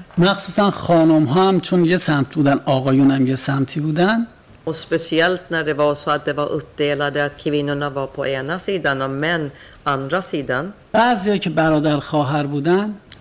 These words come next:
Speaker 2: De som var syskon <clears throat>
Speaker 1: اونجا همدیگر هم می‌دیدن.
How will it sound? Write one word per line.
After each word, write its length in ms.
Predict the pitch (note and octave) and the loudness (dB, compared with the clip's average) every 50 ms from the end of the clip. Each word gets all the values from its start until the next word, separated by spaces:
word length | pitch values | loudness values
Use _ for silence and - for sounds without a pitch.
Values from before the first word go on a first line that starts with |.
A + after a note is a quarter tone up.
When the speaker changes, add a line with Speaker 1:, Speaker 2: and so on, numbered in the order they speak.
| - B2 | -10 -2
Speaker 2:
De 320 | B2+ D#3 F3+ F#3+ F#3+ F#3+ F3 | 0 2 2 2 0 -2 -4
som 340 | - - F3 E3 D#3+ D3+ C#3+ | -4 -4 -2 -2 -2 -2 -2
var 240 | D3+ D3+ D3+ D3+ - - | 0 0 0 -2 -4 -8
syskon 800 | - - - D#3 - - - - - - G#3 G3+ D#3+ C#3+ C3+ B2 | -10 -6 -4 -4 -4 -4 -8 -8 -2 0 0 0 0 -2 -6 -10
<clears throat> 1300 | - - - - - - - - - - - - - - - - - - - - - - - - - - | -14 -20 -20 -20 -20 -20 -20 -20 -20 -20 -20 -20 -20 -20 -20 -20 -20 -20 -20 -20 -20 -20 -20 -20 -6 -2
Speaker 1:
اونجا 240 | A#3 A3+ G#3 B3 A#3+ | 0 2 2 2 2
همدیگر 420 | G3+ G#3 G3 F#3+ F3+ E3+ F3 F3 E3 | 4 4 2 2 2 2 2 4 4
هم 120 | E3 D3+ | 4 4
می‌دیدن. 420 | C#3 A#2+ G#2+ - - - - - | 4 2 -2 -6 -10 -14 -20 -10